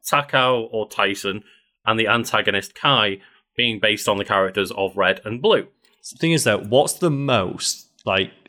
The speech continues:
Speaker 2: shit, like, Pokemon knockoff toy that they try to make? Like, not knockoff, but the other thing, like, in the wake of Pokemon just dominating the nineties toy market, because we had Beyblade, then we had, like, Bakugan.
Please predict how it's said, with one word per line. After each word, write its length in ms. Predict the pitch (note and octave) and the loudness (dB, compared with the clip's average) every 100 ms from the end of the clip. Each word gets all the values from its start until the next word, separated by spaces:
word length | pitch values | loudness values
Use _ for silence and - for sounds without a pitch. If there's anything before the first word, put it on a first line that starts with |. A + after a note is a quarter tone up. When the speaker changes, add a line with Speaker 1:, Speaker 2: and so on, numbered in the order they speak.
| _ _ | _ _
Speaker 2:
shit, 1120 | - - - - - - A2+ G2 - - - - | -2 2 2 2 2 4 4 2 -2 -6 -6 -4
like, 240 | G2+ G#2+ | -4 -4
Pokemon 680 | - A#2+ F#2+ A2+ F#2 F#2 F2+ - - | -2 -2 -2 -4 -2 -4 -6 -14 -6
knockoff 480 | A2 F#2+ - F#2+ - | -2 -2 -2 -4 -2
toy 240 | - F#2 F2+ | -2 0 -2
that 120 | E2 | -4
they 100 | F#2+ | -6
try 200 | - F2+ | -4 -4
to 80 | F#2 | -4
make? 260 | F2 - | -8 -6
Like, 140 | B2+ F3 | -2 0
not 140 | G3+ | 2
knockoff, 320 | F#3+ D#3+ C3 | 2 2 0
but 100 | A#2+ | 0
the 80 | B2 | 2
other 140 | A#2 A2+ | 2 2
thing, 160 | A2+ | -2
like, 140 | G#2+ - - - _ | -2 -6 -20 -20 _
in 420 | C#3 C3+ C3+ A2+ - | 0 2 2 -2 -4
the 140 | A#2+ A#2+ | -2 2
wake 340 | A2 A2 A2 | 2 2 0
of 160 | A2+ - | -4 2
Pokemon 520 | G#2+ G#2 A#2+ G#2+ G2+ | 2 2 2 0 0
just 260 | G2+ - | -2 0
dominating 600 | - F#2+ G2+ G2+ G2+ G2+ | 0 2 2 0 0 -2
the 60 | G2 | -4
nineties 520 | F#2 F#2 F#2+ - G2 | -2 -2 -2 -4 -6
toy 240 | - G2 G#2 | -4 -4 0
market, 500 | A2+ A#2 C#3 C#3+ - - - _ _ _ _ - | -2 0 0 0 -4 -20 -20 _ _ _ _ -8
because 160 | A#2 | -4
we 80 | C#3+ | 0
had 140 | D3 D#3 | 0 2
Beyblade, 580 | C#3 B2+ F#2+ E2+ - - _ A#2 | 2 2 -2 -2 -6 -12 _ 0
then 80 | |
we 60 | A#2+ | 2
had, 80 | A#2 | 2
like, 300 | A2+ G#2+ - | 0 -6 -2
Bakugan. 680 | C#3+ - C#3+ A#2 A2 E2+ | 0 0 -2 2 2 0